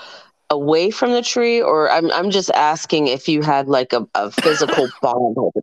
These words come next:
Speaker 1: tree.
Speaker 2: Oh, are you talking about when I had that, my period of, of, of enlightenment?
Speaker 1: Yes.
Speaker 2: When I was a
Speaker 1: Yeah.
Speaker 2: teenager?
Speaker 1: Yes.
Speaker 2: Oh, no, I saw it in my head.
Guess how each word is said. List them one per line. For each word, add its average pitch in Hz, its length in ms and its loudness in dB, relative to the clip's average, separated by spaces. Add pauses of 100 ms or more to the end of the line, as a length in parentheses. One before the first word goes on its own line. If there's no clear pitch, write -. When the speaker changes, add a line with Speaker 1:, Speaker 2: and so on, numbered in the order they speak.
Speaker 1:
tree. 92 260 0
Speaker 2:
Oh, 269 520 -2
are 220 100 -8
you 320 120 -10
talking 339 320 -10
about 247 220 -4
when 220 140 -10
I 214 100 -6
had 208 200 -10
that, 180 240 -6 (600)
my 175 220 -2 (120)
period 190 320 -6
of, 170 80 -10 (180)
of, 165 140 -10
of 156 240 -12
enlightenment? 170 680 -12 (120)
Speaker 1:
Yes. 214 80 6
Speaker 2:
When 190 60 4
I - 20 2
was 160 180 -10
a - 20 -20 (160)
Speaker 1:
Yeah. - 140 2
Speaker 2:
teenager? 247 220 -8 (280)
Speaker 1:
Yes. - 240 -2
Speaker 2:
Oh, 240 340 0
no, 233 320 -2
I 185 120 -8
saw 214 220 -4
it 214 60 -2
in 202 120 -12
my 165 140 -8
head. 160 300 -10